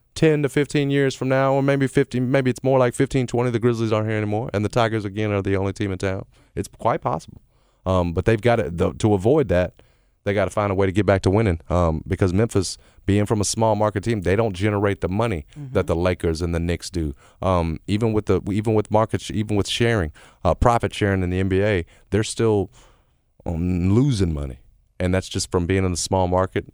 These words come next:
Speaker 1: having to pay the salaries they do.
Speaker 2: Mm-hmm.
Speaker 1: Um, so they can't get too off too long, or else
Speaker 2: Mm-hmm.
Speaker 1: there's always that threat that they could, somebody could come in here and buy 'em and move 'em outta here.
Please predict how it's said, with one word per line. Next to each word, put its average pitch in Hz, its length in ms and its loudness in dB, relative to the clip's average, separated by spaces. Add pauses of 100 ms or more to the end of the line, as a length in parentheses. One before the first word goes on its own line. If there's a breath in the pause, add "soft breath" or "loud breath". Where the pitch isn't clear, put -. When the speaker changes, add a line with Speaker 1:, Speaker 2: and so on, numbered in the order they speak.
(140)
Speaker 1:
having 95 260 0
to 90 40 -2
pay 98 200 0
the 90 140 -2
salaries 92 460 0
they 90 140 -2
do. 87 240 -4
Speaker 2:
Mm-hmm. 139 400 -16
Speaker 1:
Um, 80 380 -2
so 85 160 -6
they 101 100 -2
can't 135 240 -4
get 123 160 -2
too 131 220 0
off 117 240 0
too 104 160 -2
long, 95 400 0 (340 soft breath)
or 78 80 -4
else 78 120 -2
Speaker 2:
Mm-hmm. - 100 -2
Speaker 1:
there's 90 140 -2
always 92 280 2
that 82 160 -2
threat 85 200 -2
that 76 120 -14
they 82 120 -4
could, - 180 -8 (120)
somebody 87 340 -4
could 80 120 -16
come 87 160 -4
in 82 60 -4
here 82 100 -4
and 80 80 -6
buy 82 220 -2
'em 80 80 -4
and 78 140 -4
move 80 180 -4
'em 80 80 -6
outta 82 160 -4
here. 67 180 -10